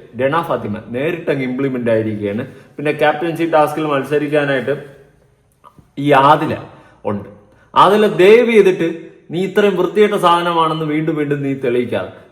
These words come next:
നീ ഇനി ക്യാപ്റ്റൻസിയിൽ മത്സരിച്ചെങ്ങാണ്ട് ക്യാപ്റ്റൻ ആയി കഴിഞ്ഞാൽ ചിലപ്പോൾ നിനക്ക് ഒരാഴ്ചയും കൂടി ഇവിടെ നീണ്ടു പോകാൻ പറ്റും എന്നാണ് എനിക്ക് തോന്നുന്നത്. അത്രയും,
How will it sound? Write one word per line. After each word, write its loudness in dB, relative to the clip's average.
നീ -6
ഇനി -4
ക്യാപ്റ്റൻസിയിൽ 0
മത്സരിച്ചെങ്ങാണ്ട് -2
ക്യാപ്റ്റൻ -2
ആയി 4
കഴിഞ്ഞാൽ -4
ചിലപ്പോൾ 0
നിനക്ക് -4
ഒരാഴ്ചയും 0
കൂടി -4
ഇവിടെ -4
നീണ്ടു -6
പോകാൻ -6
പറ്റും -16
എന്നാണ് -4
എനിക്ക് -8
തോന്നുന്നത്. -6
അത്രയും, 0